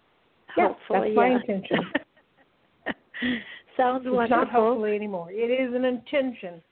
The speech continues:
Speaker 1: Everything will work
Speaker 2: Yes.
Speaker 1: out wonderfully. We will be back on Tuesday morning. We invite you all to join us. We send you all lots and lots of love.
Speaker 2: Yes.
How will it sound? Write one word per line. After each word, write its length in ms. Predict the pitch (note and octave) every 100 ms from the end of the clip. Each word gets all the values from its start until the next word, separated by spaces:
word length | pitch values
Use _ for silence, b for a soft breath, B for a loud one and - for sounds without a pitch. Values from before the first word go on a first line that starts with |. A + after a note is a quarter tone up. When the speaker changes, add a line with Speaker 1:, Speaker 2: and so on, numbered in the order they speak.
| _ _ -
Speaker 1:
Everything 360 | C#4 F4 E4+ D#4+
will 180 | D#4 C#4
work 140 | D4
Speaker 2:
Yes. 200 | C4+ C4
Speaker 1:
out 60 | B3+
wonderfully. 580 | C4+ C4 C#4 C4+ C#4 C#4
We 160 | A#3 B3
will 200 | G#3+ G#3
be 120 | G#3
back 300 | G3+ A#3 C4+ B3
on 160 | A3+
Tuesday 460 | A3+ B3+ B3+ - A#3
morning. 440 | A3+ A#3 C4 B3+
We 160 | G#3+ G3+
invite 360 | F#3 G3 C4 C4+ C4
you 140 | -
all 220 | A3+ A3+ A3
to 60 | G3
join 400 | E3+ G#3 A#3 A#3
us. 120 | A#3 A3+ b b b _ G#3+
We 140 | G3
send 180 | A#3 A3
you 140 | G#3+ G3
all 240 | G3 F#3
lots 280 | F#3+ F#3 -
and 100 | F#3
lots 260 | F3+ F3+ -
of 120 | F#3 G3
love. 300 | F3 F#3 G#3 _ _ _ _ _ _ _ D5 - - - _ _ _ _ _ _ _ _ _
Speaker 2:
Yes. 300 | B3+ A#3+ G3